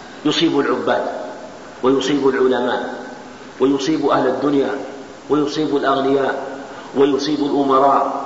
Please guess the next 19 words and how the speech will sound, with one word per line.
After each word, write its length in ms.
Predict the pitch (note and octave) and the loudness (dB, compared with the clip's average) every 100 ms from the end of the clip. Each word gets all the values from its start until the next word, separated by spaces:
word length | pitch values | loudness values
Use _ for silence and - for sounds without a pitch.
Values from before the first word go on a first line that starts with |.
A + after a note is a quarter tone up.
| - | 0
ويصيب 500 | C#3+ D3 - C#3+ C3+ | 0 2 0 0 0
الملوك، 520 | C3+ C3+ C#3 C#3 - - - - - | 2 2 4 2 0 -2 -6 -6 0
ويصيب 440 | C#3+ C3+ D3 C3+ | 2 2 0 -2
الصغار، 800 | C#3 - C3 C#3+ C#3 - - - C3 | -4 0 2 4 4 2 -2 -4 0
ويصيب 440 | C#3+ C#3 D3 D3 | 0 2 -2 0
الكبار، 360 | C#3 C#3 C3+ C3 | -2 0 2 2
كل 300 | F3+ F#3+ G3 G3+ - - - | 2 4 2 2 -4 -10 -6
له 220 | D3 D3 D3+ | 0 2 2
نصيبه 500 | D3 D#3 D3+ C3+ C#3+ | 2 0 0 2 2
من 160 | C3+ | 2
هذا 280 | D3+ D#3+ E3+ | 2 2 2
إلا 320 | A3 F3+ E3 | 2 2 2
من 180 | D#3+ F#3+ - - - - - - - - - - | 2 0 -2 -8 -10 -14 -18 -18 -20 -20 -16 -2
رحم 260 | C#3 D3 C3+ | 0 2 2
الله، 340 | C3+ A#2+ - - - - - - - - - - | 4 2 2 -4 -8 -12 -14 -16 -18 -18 -10 2
وإلا 460 | C#3 F#3+ F#3 G#3 G#3 D#3+ | 4 4 4 4 2 2
فلا 180 | F#3+ | 4
يسلم 380 | E3 A#3 - D3 | 4 2 0 0
منه 360 | C#3+ C#3+ C3+ | 0 0 0